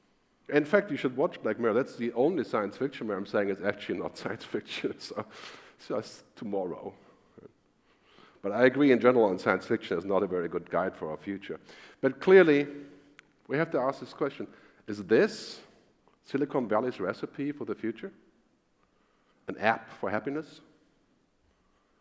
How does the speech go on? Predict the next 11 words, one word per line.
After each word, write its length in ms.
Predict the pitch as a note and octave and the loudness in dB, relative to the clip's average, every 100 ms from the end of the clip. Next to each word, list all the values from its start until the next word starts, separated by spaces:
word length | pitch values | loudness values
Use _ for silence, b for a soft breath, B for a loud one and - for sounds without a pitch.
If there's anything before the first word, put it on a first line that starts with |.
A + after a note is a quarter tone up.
| _ _ _ _ _ _ _ _ | _ _ _ _ _ _ _ _
Don't 180 | A#2 B2+ | -2 0
feel 180 | - C3+ | 0 0
good, 280 | A#2 D3 C#3 | 2 2 2
you 180 | A2+ G#2+ - | -4 -4 -14
just 200 | - - | -16 -14
change 320 | - A2+ G#2+ A2+ | -4 -4 -4 -4
your 120 | G#2 | -4
neocortex 640 | G#2 A#2+ - A#2+ A#2+ - | -2 -4 -4 -4 -4 -6
interface. 640 | G2+ A#2+ B2 C3+ C#3+ - - _ _ _ _ _ _ _ b b b b b | -8 -8 -6 -6 -6 -12 -20 _ _ _ _ _ _ _ b b b b b
You 80 | |
know, 60 | G#2+ | -20